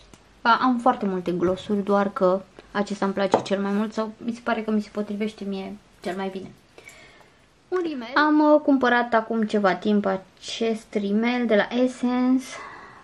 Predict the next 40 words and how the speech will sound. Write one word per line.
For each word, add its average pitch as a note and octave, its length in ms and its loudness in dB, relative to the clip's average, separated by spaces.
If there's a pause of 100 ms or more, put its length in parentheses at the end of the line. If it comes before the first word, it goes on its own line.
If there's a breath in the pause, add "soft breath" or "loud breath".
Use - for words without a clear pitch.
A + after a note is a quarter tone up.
(100)
Când G3+ 200 -2
am G#3 160 0
fost G#3+ 260 -6
prin G#3 320 2
D G3 60 2 (320)
M, G#3+ 220 0 (160)
l-am G#3+ 220 2
cumpărat G#3 340 0
pe G#3 100 0
acesta G#3+ 420 0
pentru G3+ 380 -2
că, G3+ 280 2 (100)
nu F3+ 80 -6
știu, F#3 200 -10
nu F#3+ 100 -2
l-am E3+ 120 -2
mai F3+ 200 -2
văzut. F#3 500 -8 (680)
Nu A#3 140 0
știu G#3+ 140 2
dacă G3 180 2
e F#3 160 2
nou, G#3+ 360 2 (680 loud breath)
pentru G#3+ 220 0
că G#3+ 100 0
nu G#3+ 100 4
mă A3 120 2
duc G3+ 160 0
eu G3+ 80 2
foarte F#3+ 800 2 (180)
des A#3+ 420 2
în A3 140 2
D G#3+ 40 4
M, C4 400 4
dar C#4+ 420 2 (320)
am C#4 180 6
ales D4 260 8
și - 120 0
eu F#3 200 4
unul. F3 400 0